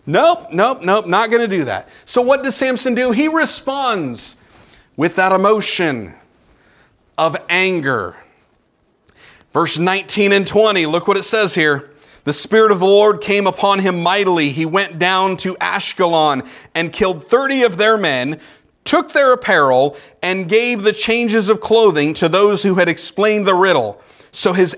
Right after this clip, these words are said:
anger was aroused, and he went back up to his father's house." Now, right there, <laughs> he's like, he's responsible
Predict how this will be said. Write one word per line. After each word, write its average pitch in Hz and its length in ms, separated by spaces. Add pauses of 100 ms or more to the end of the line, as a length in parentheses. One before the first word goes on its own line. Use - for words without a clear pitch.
anger 262 340
was 269 180
aroused, 131 560
and 151 120
he 151 60
went 147 260
back 196 260
up 185 200
to 180 100
his 175 180
father's 165 440
house." - 580 (840)
Now, 165 320 (560)
right 220 440
there, 143 380
<laughs> - 520
he's 226 300
like, 185 220 (260)
he's 349 280
responsible 214 1120